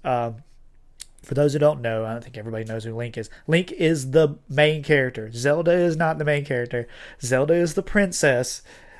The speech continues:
Link is the, basically Peter Pan with a sword.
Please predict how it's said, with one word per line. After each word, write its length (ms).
Link 500
is 560
the, 280
basically 600
Peter 300
Pan 300
with 100
a 60
sword. 380